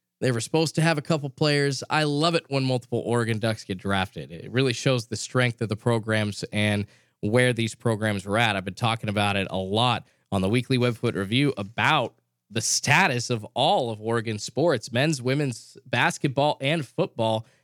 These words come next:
and how much the nation really has their eyes on this program now, and legitimate talent is coming out of this part of the country. And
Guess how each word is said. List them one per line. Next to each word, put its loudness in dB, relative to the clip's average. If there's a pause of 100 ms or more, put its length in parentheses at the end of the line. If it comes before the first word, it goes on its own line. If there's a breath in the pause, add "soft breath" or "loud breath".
(240 soft breath)
and 2 (480)
how 0
much -2
the -2
nation 0
really 0
has 0
their -2
eyes 0
on 0
this -2
program -2
now, -2
and -2
legitimate -2
talent -2
is -4
coming -2 (140)
out 0 (480)
of 0 (260)
this 0
part 2
of -2
the 0
country. -2
And -2